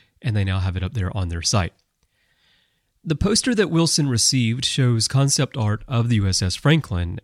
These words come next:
and it's a really interesting design. It looks like a very small ship to begin with, probably no secondary hull, like you would see on the Enterprise, the seventeen oh one, and everything after.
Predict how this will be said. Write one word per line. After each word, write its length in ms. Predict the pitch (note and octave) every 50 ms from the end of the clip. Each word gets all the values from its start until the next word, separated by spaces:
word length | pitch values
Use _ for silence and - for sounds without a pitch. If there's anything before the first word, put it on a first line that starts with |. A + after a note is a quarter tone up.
| _ -
and 260 | G#2+ G#2 G#2 G2+ G2+
it's 180 | G#2 G#2+ - -
a 40 |
really 380 | A2+ A2+ A#2 A#2+ A#2+ A#2+ A#2 A2
interesting 600 | - - B2 G2+ - - G2 F2+ - - F2 F2+
design. 580 | F2 F2+ F2+ F2+ A#2+ A2+ G#2+ F2+ E2+ F2 F2+ - _ _ _ _ _ _ _ _ _ _ _ _ - - -
It 240 | - C#3 B2+ C3 -
looks 320 | - C#3 C#3+ F#3+ - -
like 140 | F#3+ E3+ C#3
a 40 | D#3
very 240 | B2+ C#3 B2+ A#2+ A2+
small 440 | G#2+ - - C3 A#2 A2 G#2+ G#2+ A2
ship 440 | G#2+ - - G2 F2+ G2 - - - - - -
to 100 | - -
begin 320 | F#2 G#2 F#2 A#2 A2+ G#2+ F#2+
with, 360 | E2 D#2+ E2+ G#2 - - - - _ _ _ _ _ -
probably 600 | - - D3+ E3 F#3+ G#3+ G3 F#3 G3 F#3+ F#3 F3
no 300 | E3 D#3+ D3 D3+ D3+ D3+
secondary 600 | C3+ - - A#2+ - B2 A2 G2 F#2 F#2 F#2 F2+
hull, 420 | E2+ F2 F2 D#2+ E2 F#2 G#2 - _ _ _ _ _ -
like 220 | - G2 F#2+ -
you 60 | -
would 100 | F2+ F2+
see 340 | E2+ - - G#2 F#2+ F#2 F2+ -
on 320 | - G2 F2+ F2+ F2 E2+
the 140 | E2+ F2+ F#2
Enterprise, 720 | F#2 F2+ F#2 - - - F2+ F2 E2+ E2+ E2+ E2+ - - -
the 80 | - A2+
seventeen 380 | - A2 F#2+ G2+ F#2+ - - -
oh 60 | E2+
one, 360 | E2+ F#2 G2 G2 G2 G2 G2
and 100 | F#2+ F2
everything 360 | F2 F2+ A#2 A#2 - F2+ F#2+
after. 340 | A2 A#2 A2 - - F#2 -